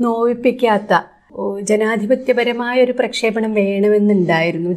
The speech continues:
പലരും പലതും പറയുമെങ്കിലും ആകാശവാണി എപ്പോഴും പിന്തുടർന്നുകൊണ്ടിരിക്കുന്ന ഒരു നയം ഒരാളെ വ്യ-, വ്യക്തിപരമായിട്ടോ അല്ലെങ്കിൽ ഇങ്ങനെ ഒരു കുത്തിപ്പറയുന്ന പോലെയുള്ള അങ്ങനെയുള്ള ഒരു ആക്ഷേപ വാക്കുകൾ,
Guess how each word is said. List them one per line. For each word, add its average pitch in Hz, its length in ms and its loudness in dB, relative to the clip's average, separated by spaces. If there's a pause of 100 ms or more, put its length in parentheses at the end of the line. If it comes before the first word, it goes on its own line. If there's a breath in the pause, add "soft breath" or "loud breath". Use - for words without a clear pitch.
പലരും 208 320 2
പലതും 208 340 0
പറയുമെങ്കിലും 202 380 0
ആകാശവാണി 190 560 -2
എപ്പോഴും 214 500 -4 (100)
പിന്തുടർന്നുകൊണ്ടിരിക്കുന്ന 220 1160 0
ഒരു 220 120 -2
നയം 202 520 -2 (380 soft breath)
ഒരാളെ 208 320 4
വ്യ-, 202 300 -2
വ്യക്തിപരമായിട്ടോ 202 1040 0
അല്ലെങ്കിൽ 180 400 -2 (260)
ഇങ്ങനെ 185 360 -2
ഒരു 190 260 -6 (260)
കുത്തിപ്പറയുന്ന 226 640 2
പോലെയുള്ള 202 460 -2
അങ്ങനെയുള്ള 285 500 -4
ഒരു 285 100 2
ആക്ഷേപ 226 460 0
വാക്കുകൾ, 208 680 0